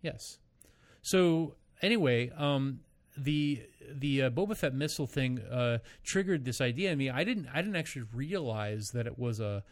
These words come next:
a jetpack until, uh, we saw Jango Fett in the Clone Wars use it like that. Um, 'cause it actually had two parts. So it had the missile that it could shoot out and blow things up, but it also had the jetpack component so he could fly around.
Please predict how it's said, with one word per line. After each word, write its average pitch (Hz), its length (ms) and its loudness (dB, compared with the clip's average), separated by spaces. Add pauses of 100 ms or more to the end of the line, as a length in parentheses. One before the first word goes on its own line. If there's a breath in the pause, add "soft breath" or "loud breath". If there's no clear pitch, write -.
(220 soft breath)
a 110 200 -2
jetpack 110 880 -4
until, 131 640 0 (320 soft breath)
uh, 120 80 2
we 120 140 0
saw 131 420 0 (160)
Jango 151 440 0
Fett 110 380 -4
in 117 360 -2
the 107 80 -6
Clone 196 340 -4
Wars 107 500 -2
use 117 240 -2
it 107 140 -4
like 107 240 -8
that. 110 400 -10 (160)
Um, 120 300 0 (260 loud breath)
'cause 135 100 -6
it 170 40 0
actually 190 300 0
had 139 180 0
two 151 120 -2
parts. 185 320 0
So 120 120 0
it 107 60 -4
had 165 260 2
the 196 80 -2
missile 170 500 -2
that 123 140 -2
it 110 80 -6
could 110 120 -6
shoot 120 280 -6
out 120 220 -4
and 107 260 -8
blow 117 160 -4
things 113 240 -4
up, 165 200 2
but 131 140 -2
it 117 80 -4
also 143 320 -2
had 123 160 -4
the 117 60 -8
jetpack 120 420 -6
component 120 460 -6
so 123 100 -8
he 117 80 -4
could 101 140 -14
fly 120 240 -4
around. 117 460 -4